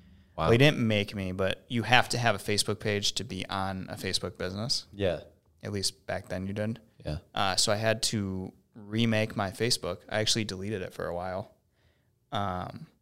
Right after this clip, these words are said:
Speaker 2: and that's kinda how I got back into it.
Speaker 1: Wow.
Speaker 2: Yeah.
Speaker 1: So, uh, initially, did Facebook kinda have the same algorithm as, uh, I guess, like, TikTok now?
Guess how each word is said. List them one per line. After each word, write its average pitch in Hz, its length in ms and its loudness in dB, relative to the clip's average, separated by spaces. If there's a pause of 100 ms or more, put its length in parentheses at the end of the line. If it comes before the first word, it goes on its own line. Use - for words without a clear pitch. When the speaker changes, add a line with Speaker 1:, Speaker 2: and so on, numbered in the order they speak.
(160)
Speaker 2:
and 104 160 2
that's 98 160 2
kinda 104 220 -2
how 92 100 -2
I 92 60 -4
got 92 160 -6
back 95 220 -8
into 101 140 -8
it. - 140 -12 (260)
Speaker 1:
Wow. 90 280 0 (340)
Speaker 2:
Yeah. 101 200 -8 (240)
Speaker 1:
So, 101 580 8
uh, 98 400 10 (140)
initially, 104 580 8
did 95 200 8
Facebook 117 600 6
kinda 95 400 8
have 90 320 6
the 90 100 4
same 90 400 4
algorithm 95 720 6
as, 87 380 4 (1080)
uh, 90 40 6
I 85 360 10
guess, 123 240 6
like, 147 180 4
TikTok - 540 2
now? 60 260 -4